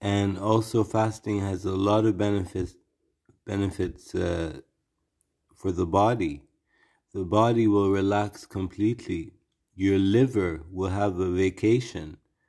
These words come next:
Every time eating, eating, eating, you know, when you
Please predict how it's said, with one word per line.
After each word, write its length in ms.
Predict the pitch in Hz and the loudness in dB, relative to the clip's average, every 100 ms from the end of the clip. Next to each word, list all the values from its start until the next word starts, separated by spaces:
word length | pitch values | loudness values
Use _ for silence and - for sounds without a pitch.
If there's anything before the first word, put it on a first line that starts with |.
| _ _ _ - | _ _ _ -4
Every 300 | 104 104 113 | -2 0 0
time 400 | 117 120 110 98 | 2 2 2 0
eating, 400 | 107 110 110 98 | 0 2 2 2
eating, 400 | 107 104 101 95 | 0 0 0 -2
eating, 540 | 104 107 95 82 82 - _ _ _ _ _ _ _ _ | 0 2 0 -2 -10 -18 _ _ _ _ _ _ _ _
you 140 | 101 101 | -2 2
know, 220 | 117 113 | 4 4
when 160 | 107 | 4
you 300 | 104 104 101 | 4 2 -2